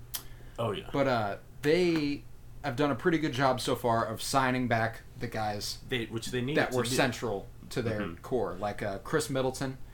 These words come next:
Speaker 2: who has been grown in Milwaukee's system.
Speaker 1: Yeah.
Speaker 2: He went, he was in their G League.
Speaker 1: Mm-hmm.
Speaker 2: Now he's playing. He's an all-star
Speaker 1: He's, he's
Speaker 2: now.
Speaker 1: Draymond for the Bucks.
Speaker 2: He is Draymond for the Bucks.
Speaker 1: Mm-hmm.
Speaker 2: Good.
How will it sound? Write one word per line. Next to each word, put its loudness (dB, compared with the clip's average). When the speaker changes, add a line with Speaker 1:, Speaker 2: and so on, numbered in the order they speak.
Speaker 2:
who 2
has -6
been -2
grown 0
in 0
Milwaukee's 0
system. -2
Speaker 1:
Yeah. -8
Speaker 2:
He -4
went, -4
he -6
was -6
in -2
their 0
G -2
League. -2
Speaker 1:
Mm-hmm. -6
Speaker 2:
Now -2
he's -4
playing. -2
He's -2
an -4
all-star 0
Speaker 1:
He's, 4
he's 0
Speaker 2:
now. 4
Speaker 1:
Draymond 0
for -10
the -6
Bucks. -12
Speaker 2:
He 0
is 2
Draymond 0
for -4
the -4
Bucks. -6
Speaker 1:
Mm-hmm. -10
Speaker 2:
Good. 0